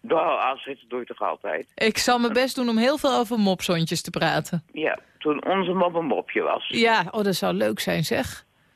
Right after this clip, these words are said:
Speaker 1: <laughs>
Speaker 2: Dat zou,
Speaker 1: Dat is
Speaker 2: dat is
Speaker 1: wel
Speaker 2: toch,
Speaker 1: leuk.
Speaker 2: nou moet ik even gaan zoeken.
Speaker 1: <laughs>
Speaker 2: Of we die hebben. Toen onze mop een mopje wa-, die staat er vast niet in.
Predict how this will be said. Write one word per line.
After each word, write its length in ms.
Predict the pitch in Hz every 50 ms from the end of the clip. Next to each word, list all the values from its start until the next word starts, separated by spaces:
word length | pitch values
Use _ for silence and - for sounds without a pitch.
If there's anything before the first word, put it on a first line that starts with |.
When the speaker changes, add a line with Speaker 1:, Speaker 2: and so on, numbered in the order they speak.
| _
Speaker 1:
<laughs> 420 | - 240 - - - 269 247 - - 330 294 - -
Speaker 2:
Dat 200 | - 240 262 -
zou, 220 | - 254 208 180 208
Speaker 1:
Dat 200 | 220 233 220 -
is 60 | -
Speaker 2:
dat 0 | 233
is 120 | 226 175
Speaker 1:
wel 100 | 147 143
Speaker 2:
toch, 80 | - -
Speaker 1:
leuk. 100 | - -
Speaker 2:
nou 160 | 214 220 214
moet 140 | 220 208 180
ik 120 | 208 202
even 240 | 208 208 214 214 233
gaan 160 | - - 262
zoeken. 440 | 247 - 320 320 254 - 180 165 156 - _ _ _ _ _ _ _ - - - - - - - - - - - -
Speaker 1:
<laughs> 120 | 240 233 220
Speaker 2:
Of 120 | 233 233
we 60 | 220 226
die 220 | 220 247 240 226
hebben. 400 | 226 262 285 285 233 190 175 175 _ -
Toen 220 | - 269 262 254
onze 540 | - - - 254 285 302 311 - - 262 233
mop 360 | 214 233 254 294 320 320 -
een 120 | - - 226
mopje 420 | 220 233 277 311 - - - 202
wa-, 80 | - 156
die 140 | 180 180 180
staat 280 | - - 214 208 -
er 60 | 190
vast 360 | - - - 214 202 190 - -
niet 180 | 190 180 -
in. 320 | 190 165 160 160 160 151